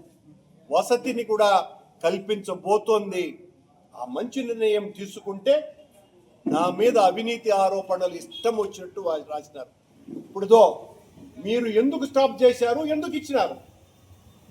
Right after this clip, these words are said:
దీన్ని చూస్తేనే చాలా స్పష్టంగా తెలిసిపోతుంది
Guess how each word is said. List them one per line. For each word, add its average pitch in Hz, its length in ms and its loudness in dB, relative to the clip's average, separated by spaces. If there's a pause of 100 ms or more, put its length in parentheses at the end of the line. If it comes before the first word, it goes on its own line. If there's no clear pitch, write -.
(1200)
దీన్ని 330 300 0
చూస్తేనే 320 260 0 (100)
చాలా 294 140 2
స్పష్టంగా 285 420 0
తెలిసిపోతుంది 254 760 0